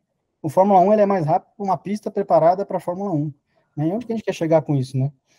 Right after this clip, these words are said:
Assim como o teste é teste, <laughs> ágil é conceito, é contexto, desculpa. Né? Teste é teste e ágil é contexto. Então, o contexto, ele vai orientar, a, ele deve, né, orientar a abordagem do teste. E é legal essa parte do livro, que ela, a, elas colocam ali,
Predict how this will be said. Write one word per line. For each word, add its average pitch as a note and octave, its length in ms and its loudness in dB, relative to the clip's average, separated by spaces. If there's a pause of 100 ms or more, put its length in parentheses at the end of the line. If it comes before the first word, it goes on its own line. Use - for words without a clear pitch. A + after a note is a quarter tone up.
(600)
Assim F3 260 -4
como A3+ 180 2
o - 20 2
teste E3 360 2
é C#3 40 -6
teste, E3+ 440 -2 (240)
<laughs> - 580 -10
ágil E3 280 4
é F3+ 40 0
conceito, D#3+ 500 -2 (220)
é C3+ 140 -2
contexto, D3+ 420 -2
desculpa. C3 300 -14 (420)
Né? C3+ 100 -2
Teste E3 280 0
é G3 40 -4
teste G3 340 0
e - 20 2
ágil F3+ 200 6
é G3 40 -6
contexto. D#3+ 500 -2
Então, D#3 300 -8
o E3+ 80 -10
contexto, G3+ 480 4
ele F3+ 120 -2
vai D#3+ 160 6
orientar, F3+ 580 -2 (400)
a, C#3+ 140 -2 (180)
ele D3 180 -8
deve, D#3+ 240 2
né, D3 80 2
orientar D3 500 0
a E3+ 40 0
abordagem D#3+ 480 0
do F#3+ 60 -10
teste. C3 420 -6 (500)
E C#3+ 60 -4
é D3+ 40 0
legal G3 220 4
essa - 160 0
parte D#3+ 220 2
do C#3+ 60 0
livro, E3+ 220 0
que E3 100 -2
ela, D#3+ 400 2
a, C#3+ 240 -8
elas C#3+ 140 -6
colocam D#3 400 0
ali, D#3 280 0